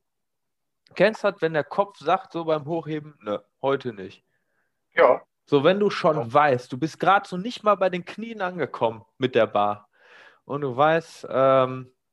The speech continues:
Speaker 1: jetzt müsstest du schnell werden und in dem Moment denkst du dir so, „Ah, ist aber schon schwer.“ <laughs> Und, und
Speaker 2: Ja.
Speaker 1: boah, das hasse ich so, ne? Das, der kö-, wirklich, das macht mich so sauer, weil ich genau weiß, das ist einfach nur die eigene Dummheit gerade.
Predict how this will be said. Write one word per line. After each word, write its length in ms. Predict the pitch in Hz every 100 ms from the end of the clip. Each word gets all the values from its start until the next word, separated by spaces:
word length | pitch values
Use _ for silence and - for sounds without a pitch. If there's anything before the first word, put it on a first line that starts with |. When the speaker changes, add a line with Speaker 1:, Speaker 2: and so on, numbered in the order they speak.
| _
Speaker 1:
jetzt 340 | 131 147 -
müsstest 420 | 156 226 226 185 -
du 80 |
schnell 400 | 156 - 170 208
werden 420 | 208 214 220 240 -
und 240 | - 147 143
in 140 | 143
dem 180 | 170 202
Moment 420 | 202 175 175 175
denkst 240 | 160 160 156
du 80 |
dir 220 | 143 143 135
so, 280 | 139 135 - _ _
„Ah, 200 | - 113
ist 180 | 110 -
aber 160 | 113 120
schon 220 | - 147
schwer.“ 500 | - - 120 151 _ _ _ _ _ _ _ -
<laughs> 0 |
Und, 120 | 147 - 156 - - - _ _ _ _ _ _ _ _ - 247 208 190 151 117
und 120 | 147
Speaker 2:
Ja. 220 | 135 - - _ _ _
Speaker 1:
boah, 200 | 139 127
das 300 | 127 127 -
hasse 260 | 160 - -
ich 200 | 104 -
so, 220 | 110 110
ne? 200 | 117 127
Das, 160 | 120 117 -
der 80 | 123
kö-, 240 | - 165 - - 127
wirklich, 380 | 214 233 127 -
das 120 | 131 -
macht 360 | 135 180 196 -
mich 160 | 175
so 180 | 151 190
sauer, 440 | 151 160 170 135 143
weil 140 | 127
ich 120 | 143
genau 300 | - 147 180
weiß, 320 | 170 170 175 -
das 140 | 151 -
ist 180 | -
einfach 320 | - 175 165 -
nur 100 | 156
die 140 | 131
eigene 360 | 135 139 160 131
Dummheit 580 | 110 139 127 98 101
gerade. 400 | - 104 98 104